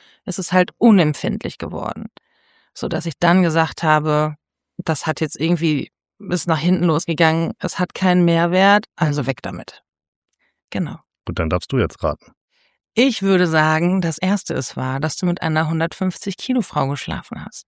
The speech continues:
Speaker 2: Hm, da hast du vollkommen recht.
Speaker 1: Zwei Versuche hast du noch.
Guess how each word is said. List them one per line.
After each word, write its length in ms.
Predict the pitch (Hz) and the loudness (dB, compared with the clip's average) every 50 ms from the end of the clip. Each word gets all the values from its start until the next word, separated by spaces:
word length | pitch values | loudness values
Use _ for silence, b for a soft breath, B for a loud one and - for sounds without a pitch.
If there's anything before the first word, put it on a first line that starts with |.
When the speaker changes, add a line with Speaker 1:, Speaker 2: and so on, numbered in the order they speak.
| _ _ _ - | _ _ _ 2
Speaker 2:
Hm, 160 | 120 107 90 | 2 2 4
da 140 | 92 87 85 | 4 2 2
hast 160 | 87 - - | 2 0 -2
du 40 | 92 | -4
vollkommen 420 | - - 110 104 - - 131 123 | 0 0 0 0 0 0 0 0
recht. 320 | 98 85 - - - - - _ _ _ _ _ _ _ _ _ _ - | 0 -2 -6 -8 -8 -12 -14 _ _ _ _ _ _ _ _ _ _ -12
Speaker 1:
Zwei 260 | - - - 165 165 | -8 -4 0 0 0
Versuche 420 | 151 - 202 190 208 208 185 208 202 | 2 2 2 4 4 2 2 2 0
hast 160 | 202 185 - | 0 0 -2
du 80 | 165 | -2
noch. 220 | 165 156 156 156 | -4 -4 -6 -8